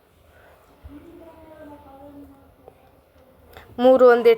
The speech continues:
ಟೈಮ್ ಇಟ್ಕೊಂಡು ಇವಾಗ ಒಂದು ಹತ್ತು ನಿಮಿಷ, ಹತ್ತು ನಿಮಿಷ ಬೇಯಿಸ್ಕೊಂಡ್ರೆ ಸಾಕು. ಹತ್ತು ನಿಮಿಷ ಬೇ-, ಬೇಯಿಸ್ಕೊಂಡು ಆದಮೇಲೆ ಎಲ್ಲನೂ ಸರ್ವ್ ಮಾಡ್ಕೊಳ್ಳೋಣ. ಹಾಗೆಯೇ ಮುಚ್ಚಳ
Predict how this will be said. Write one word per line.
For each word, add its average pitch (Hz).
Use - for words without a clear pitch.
ಟೈಮ್ 220
ಇಟ್ಕೊಂಡು 214
ಇವಾಗ 233
ಒಂದು 220
ಹತ್ತು -
ನಿಮಿಷ, 226
ಹತ್ತು 233
ನಿಮಿಷ 247
ಬೇಯಿಸ್ಕೊಂಡ್ರೆ 240
ಸಾಕು. 208
ಹತ್ತು 240
ನಿಮಿಷ 247
ಬೇ-, 226
ಬೇಯಿಸ್ಕೊಂಡು 226
ಆದಮೇಲೆ 220
ಎಲ್ಲನೂ 220
ಸರ್ವ್ 240
ಮಾಡ್ಕೊಳ್ಳೋಣ. 196
ಹಾಗೆಯೇ 247
ಮುಚ್ಚಳ 247